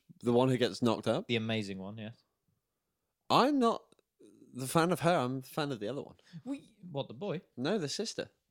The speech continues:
Speaker 2: Oh, no! You see, she, I got bad memories from her from Big Daddy.
Speaker 1: Oh, Big Daddy.
Speaker 2: Mm-hmm.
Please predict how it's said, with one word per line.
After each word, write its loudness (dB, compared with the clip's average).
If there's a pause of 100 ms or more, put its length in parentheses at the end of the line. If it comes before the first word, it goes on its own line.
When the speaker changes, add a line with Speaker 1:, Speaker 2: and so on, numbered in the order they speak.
(1040)
Speaker 2:
Oh, 0
no! -2
You -10
see, -2
she, -4
I 4
got -2
bad 0
memories -4
from -10
her -4
from -8
Big -4
Daddy. -6 (840)
Speaker 1:
Oh, -4
Big -4
Daddy. -6 (360)
Speaker 2:
Mm-hmm. -12